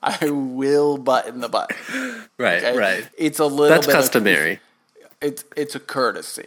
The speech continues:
Speaker 1: It's a
Speaker 2: Right.
Speaker 1: courtesy for you. I'm gonna button the button. Just make sure nothing's gonna, you know, come out.
Speaker 2: Right, right.
Speaker 1: Um, all right. What are these Amazon threads?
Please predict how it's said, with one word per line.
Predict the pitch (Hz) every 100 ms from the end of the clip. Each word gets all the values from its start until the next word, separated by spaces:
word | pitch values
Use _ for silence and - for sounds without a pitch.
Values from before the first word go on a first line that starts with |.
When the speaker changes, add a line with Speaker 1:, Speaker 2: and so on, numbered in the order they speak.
| _ _ -
Speaker 1:
It's | 151 -
a |
Speaker 2:
Right. | 107
Speaker 1:
courtesy | 156 143 135 131 131 123
for | 123
you. | 123 120 113 107 147 _ -
I'm | 127
gonna | 123
button | - 117 120
the | 113
button. | 113 120 117
Just | 135 - 139
make | 135 131
sure | - - - 233 214 180 165 151 - - _ _
nothing's | 139 131 135
gonna, | 131 123 120 123 131
you | - -
know, | 101 - - - - - - -
come | - - -
out. | - - - - - - - 285 277 277 247 -
Speaker 2:
Right, | 127 - - - -
right. | 101 85 - - _ _ _ _ _ _ _ _ -
Speaker 1:
Um, | 175 165 160 156 - - -
all | 185
right. | 247 147
What | 143 185
are | 214
these | 220 190 151
Amazon | 165 190 175 185 180 175 175 165
threads? | - 160 156 190 196 - -